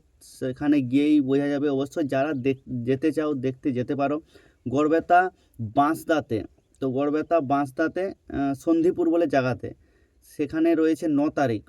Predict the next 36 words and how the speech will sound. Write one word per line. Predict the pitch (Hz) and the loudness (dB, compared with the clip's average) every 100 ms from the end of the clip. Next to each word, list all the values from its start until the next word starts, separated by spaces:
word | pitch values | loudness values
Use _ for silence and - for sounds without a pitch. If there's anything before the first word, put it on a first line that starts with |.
| - | -6
মানে | 131 147 | -2 -2
এর | 139 - | -4 -4
পরের | 147 160 | 0 2
মাসে, | 147 127 - - - | 2 0 -6 -18 -6
মে | 131 139 | 0 2
মাসের | 156 165 - 185 - - _ _ - | 4 2 0 -4 -4 -12 _ _ -2
ন | 294 330 | 0 2
তারিখ | - 123 107 - _ _ _ | 2 0 -2 -10 _ _ _
কম্পিটিশনটি | 139 143 147 139 156 151 165 | -2 0 0 -2 -2 0 0
রয়েছে। | 147 139 117 107 - _ _ | 2 2 0 -4 -10 _ _
তো | - | -6
ছোট্ট | 135 - 165 - 196 | -6 -2 -4 2 2
জায়গার | 156 147 151 165 | 4 2 2 2
মধ্যে | 165 147 | 0 0
হবে, | 160 156 | -2 -2
একটা | 156 170 | -2 -4
মাঠ | 151 135 139 135 | -4 -2 -4 -4
আছে, | 139 139 160 - | -4 -4 -6 -4
তো, | 147 139 131 _ _ - | -4 -4 -6 _ _ -10
আহ, | 131 | -4
মাঠের | 131 135 156 | -2 -2 0
মধ্যে | 156 147 131 156 | 0 0 0 0
একটা | 156 165 156 | 0 -2 -2
জমি | 135 143 165 170 | 0 2 4 2
আছে, | 139 139 | 2 -2
হয়তো | 135 131 - - | -6 -6 -10 -10
জমিতে | 127 127 131 147 147 147 - | -6 -2 -2 -2 -2 -2 -6
কাছাকাছি | - 123 156 156 170 | -10 -6 -4 -2 2
বসবে, | 151 143 143 | 2 2 0
একদম | 156 185 180 | -2 -4 -4
face | 160 151 | -2 -2
to | - 143 | -2 -2
face | 151 | -2
যতটা | 135 139 139 143 143 139 131 - - _ - - | -2 -6 -4 -2 0 -2 -6 -14 -20 _ -20 -8
আপডেট | 127 127 139 | -4 -2 -2
পেলাম, | 131 131 139 | -2 -2 -4